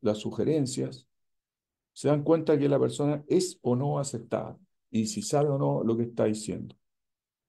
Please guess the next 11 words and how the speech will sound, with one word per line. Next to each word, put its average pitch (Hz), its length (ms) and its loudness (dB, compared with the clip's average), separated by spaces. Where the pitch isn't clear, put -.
Algunos 147 460 4
incluso 151 640 4
dirían 160 480 4
que 127 100 0
nuestro 139 400 2
éxito 143 360 0
en 120 60 2
el 113 100 -2
servicio 139 500 0
es 147 80 0
proporcional 123 840 0